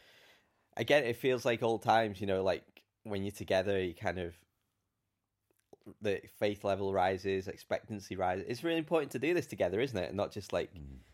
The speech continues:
Speaker 1: there is, maybe there's, like, two elements to the prophetic. You know, there is the, the contending on your own, you know, like Jesus says, like, "Go and close your door and sit with the Lord." And it's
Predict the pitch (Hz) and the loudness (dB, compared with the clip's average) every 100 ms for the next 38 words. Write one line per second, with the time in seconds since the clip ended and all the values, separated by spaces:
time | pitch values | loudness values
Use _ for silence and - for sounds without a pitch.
0 | _ 135 143 135 123 - - - - _ | _ 4 6 4 0 -14 -20 -20 -20 _
1 | _ _ - - 127 117 117 107 104 104 | _ _ -20 -14 0 2 2 0 0 0
2 | 90 - 135 110 110 107 - - 95 - | -4 -2 0 2 2 -2 -8 -8 -8 -8
3 | - 92 - 85 98 92 87 95 104 - | -4 -4 -4 -8 -4 -4 0 0 0 -4
4 | 95 _ _ _ - _ _ _ - 101 | -10 _ _ _ -20 _ _ _ -6 -6
5 | - 107 117 104 98 92 107 113 - 92 | -4 -4 -2 -2 -2 -4 -8 -14 -10 -4
6 | 95 85 90 95 101 _ _ _ _ _ | 0 0 -2 -6 -12 _ _ _ _ _
7 | _ - 98 87 90 - 95 92 - 80 | _ -8 -4 -2 -4 -4 -8 -8 -10 -10
8 | - - 95 85 85 98 90 87 87 87 | -10 -10 -6 -8 -6 -6 -6 -6 -4 -4
9 | 80 82 - - - 92 87 82 87 90 | -6 -10 -12 -10 -8 -8 -8 -8 -8 -10
10 | - 76 - _ _ _ _ _ _ _ | -12 -16 -18 _ _ _ _ _ _ _
11 | - - | -20 -20